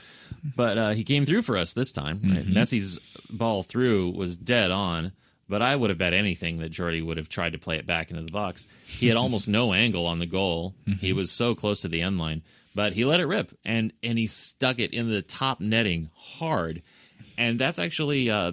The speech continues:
Speaker 1: his fifth goal this season. That's the same number of goals he scored last season and the one before that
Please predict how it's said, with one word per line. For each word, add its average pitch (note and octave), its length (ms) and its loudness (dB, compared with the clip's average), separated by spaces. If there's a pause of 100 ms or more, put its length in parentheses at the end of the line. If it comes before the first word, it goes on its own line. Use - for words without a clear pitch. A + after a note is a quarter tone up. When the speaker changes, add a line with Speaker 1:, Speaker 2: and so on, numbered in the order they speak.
Speaker 1:
his B2+ 220 -2
fifth - 320 -2
goal E3 260 0
this D2+ 200 -8
season. - 480 -10
That's G2+ 240 -2
the C3 100 0
same C3+ 300 0
number C3+ 260 2
of A2+ 140 0
goals A2+ 280 0
he A#2 100 0
scored A2 380 0
last A#2 360 0
season D3 440 0
and G#2 160 -2
the F#2+ 60 0
one A2+ 240 -2
before G2+ 320 -2
that A#2+ 320 -2